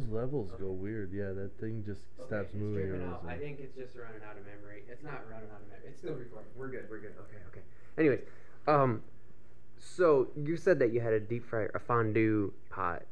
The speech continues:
Speaker 1: and that you deep fry in. Did Dutch oven? Have you ever deep fried in the Dutch oven? That's what we used to do before we got our
Speaker 2: Yeah.
Speaker 1: deep fryer.
Speaker 2: Yep, I
Speaker 1: Okay.
Speaker 2: deep fried in the Dutch oven.
Speaker 1: Yeah, that
Speaker 2: Yeah.
Speaker 1: that's legit. Like, you can do that
Speaker 2: Yeah.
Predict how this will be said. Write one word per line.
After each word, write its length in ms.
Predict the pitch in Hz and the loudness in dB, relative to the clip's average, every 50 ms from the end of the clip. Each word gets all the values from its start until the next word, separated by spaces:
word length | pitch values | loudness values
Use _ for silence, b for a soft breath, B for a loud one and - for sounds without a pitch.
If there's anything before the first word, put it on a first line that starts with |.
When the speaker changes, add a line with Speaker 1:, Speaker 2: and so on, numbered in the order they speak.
| - - - | -6 -4 -2
Speaker 1:
and 300 | 117 110 107 104 101 87 - - - - - - - - - - 110 | -2 0 0 0 -2 -2 -4 -4 -6 -6 -6 -6 -6 -6 -4 -4 -2
that 180 | 110 104 95 | -2 0 0
you 80 | 104 101 | 0 -2
deep 160 | 107 104 98 | -2 -2 -2
fry 200 | - 101 98 98 98 | -2 0 0 2 0
in. 100 | 98 101 | 2 2
Did 140 | 113 117 113 - - - - - - - - - - - - - - - - - 143 123 | 2 0 0 -2 -4 -4 -4 -6 -6 -6 -6 -6 -6 -6 -6 -6 -6 -6 -4 -4 6 8
Dutch 240 | 151 139 139 - 147 | 8 8 8 8 6
oven? 200 | 143 135 - 123 | 4 6 4 4
Have 140 | 131 131 | 8 10
you 60 | 139 147 | 12 12
ever 120 | 139 135 | 10 10
deep 220 | 117 110 123 - | 6 2 2 4
fried 140 | - 147 151 | 4 6 6
in 60 | 143 | 6
the 60 | 123 104 | 4 4
Dutch 280 | - 95 101 - - | 4 2 2 4 6
oven? 180 | 147 151 165 135 | 6 6 8 6
That's 160 | 120 123 - | 6 6 6
what 100 | 127 110 | 6 6
we 100 | 107 117 | 6 6
used 140 | 143 147 - | 4 2 0
to 60 | 117 | 0
do 120 | 101 104 101 | 0 2 2
before 300 | 104 104 - 113 113 107 | 2 2 4 6 8 8
we 120 | 107 110 | 8 8
got 160 | 110 117 127 | 8 8 8
our 60 | 120 107 | 8 8
Speaker 2:
Yeah. 60 | 92 | 6
Speaker 1:
deep 220 | 92 107 131 - | 4 2 0 2
fryer. 340 | - 95 85 80 87 92 107 | 0 0 0 2 2 2 4
Speaker 2:
Yep, 160 | 101 110 107 - - - - - | 4 4 2 0 -2 -4 -2 2
I 80 | - | 6
Speaker 1:
Okay. 180 | 117 127 120 120 | 6 6 6 6
Speaker 2:
deep 80 | - - | 4 2
fried 240 | 110 104 104 101 95 | 4 4 4 4 2
in 160 | 95 95 95 | 0 0 0
the 60 | 90 | 0
Dutch 280 | 90 98 98 95 - 101 | 0 2 0 0 2 0
oven. 320 | 92 90 90 95 95 92 - b b b b b - - | 0 2 2 2 0 0 -2 b b b b b -4 -4
Speaker 1:
Yeah, 160 | 107 104 98 | -4 -4 -2
that 220 | 98 107 113 113 110 | -2 -2 0 2 4
Speaker 2:
Yeah. 160 | - 101 90 | 4 6 6
Speaker 1:
that's 260 | 98 127 139 131 - | 4 4 2 2 0
legit. 460 | 120 113 104 101 104 107 104 - - - - | -2 -2 -2 0 0 0 0 -2 -4 -4 -4
Like, 260 | 117 110 101 95 - - | -2 -2 -2 -2 -4 -4
you 80 | 131 131 | -2 -2
can 160 | - 120 104 | 0 0 0
do 140 | 104 104 98 | 0 0 0
that 300 | 95 92 95 92 90 92 | 0 0 0 0 0 2
Speaker 2:
Yeah. 260 | 95 92 87 87 92 | 2 2 2 0 0